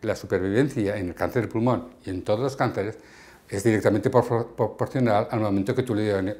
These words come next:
diagnosticas. Unas cifras muy claras. El ochenta y cinco por ciento del cáncer de pulmón morirá, diagnosticados de cáncer mol-,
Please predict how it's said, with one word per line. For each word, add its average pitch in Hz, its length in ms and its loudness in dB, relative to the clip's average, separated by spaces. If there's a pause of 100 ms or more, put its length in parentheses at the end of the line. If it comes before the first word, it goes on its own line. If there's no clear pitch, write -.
diagnosticas. 95 840 -6 (420)
Unas 147 220 4
cifras 113 260 0
muy 104 100 0
claras. 82 460 -8 (520)
El 123 260 0
ochenta 113 320 2
y - 20 -4
cinco 156 280 0
por 123 120 0
ciento 95 340 -4
del 90 140 -4
cáncer 92 300 -4
de - 20 -12
pulmón 104 360 -2
morirá, 104 540 -2 (280)
diagnosticados 98 640 2
de - 60 -8
cáncer 107 260 -4
mol-, 101 240 -6